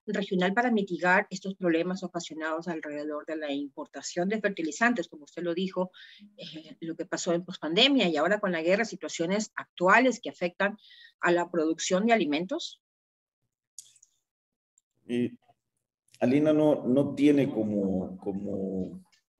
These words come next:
Speaker 2: digamos, como objetivo el, el, el,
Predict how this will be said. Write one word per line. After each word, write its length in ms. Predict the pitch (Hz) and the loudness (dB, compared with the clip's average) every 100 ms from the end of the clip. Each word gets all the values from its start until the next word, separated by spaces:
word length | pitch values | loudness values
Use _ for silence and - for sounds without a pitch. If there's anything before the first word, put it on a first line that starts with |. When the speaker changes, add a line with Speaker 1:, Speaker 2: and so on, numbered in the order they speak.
| _ | _
Speaker 2:
digamos, 380 | 92 107 117 - | -6 -2 -4 -2
como 220 | 104 98 | -2 0
objetivo 1080 | 90 98 - 120 143 123 92 82 95 - _ - | 0 -4 -4 4 6 6 4 2 -6 -12 _ -8
el, 540 | 90 90 92 90 - _ _ - | -6 -4 -6 -8 -10 _ _ -14
el, 280 | 87 80 80 _ _ _ _ _ _ _ _ _ _ _ _ | -12 -12 -14 _ _ _ _ _ _ _ _ _ _ _ _
el, 460 | - 90 87 87 | -6 -4 -4 -8